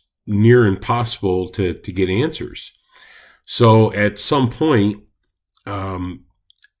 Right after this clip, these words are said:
nvidia developed some drivers, and, um, you know, I was able to download those drivers and install them on, on my H P, and that, uh, took care of the problem. And I used that laptop for several years.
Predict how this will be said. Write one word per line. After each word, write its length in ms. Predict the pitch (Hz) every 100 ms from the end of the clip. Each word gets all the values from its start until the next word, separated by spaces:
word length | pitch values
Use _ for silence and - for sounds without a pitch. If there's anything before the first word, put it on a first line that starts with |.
| -
nvidia 840 | 104 101 120 123 104 95 104 110 _ _ _ _ _ _ _ 107
developed 520 | 101 104 107 110 107
some 200 | - 98
drivers, 960 | 90 98 110 110 98 95 104 104 - - _ 95
and, 600 | 95 95 92 92 92 92
um, 580 | 92 92 90 92 95 - _ _ _ _ _ _ _ _ -
you 80 |
know, 160 | 104 98
I 60 | 95
was 160 | 98
able 180 | 104 101
to 140 | 98
download 640 | 87 101 98 104 104 98 95
those 180 | 95 92
drivers 640 | 101 95 92 92 90 85
and 140 | 92
install 480 | 87 85 - 95 95
them 200 | 95 90
on, 280 | 90 87 85
on 200 | 98 92
my 120 | 87
H 380 | 87 85 82 -
P, 340 | 98 90 85 80
and 180 | 87
that, 300 | 90 87 - _ _ -
uh, 220 | 90 85 -
took 180 | - 113
care 220 | 117 95
of 80 | 80
the 60 |
problem. 680 | - - 127 117 82 85 87 - - - - -
And 160 | 104 107
I 60 |
used 340 | 107 117 120 120
that 160 | 107
laptop 600 | 104 107 104 101 92 -
for 220 | - 90 85
several 360 | - 92 87
years. 440 | 104 127 - -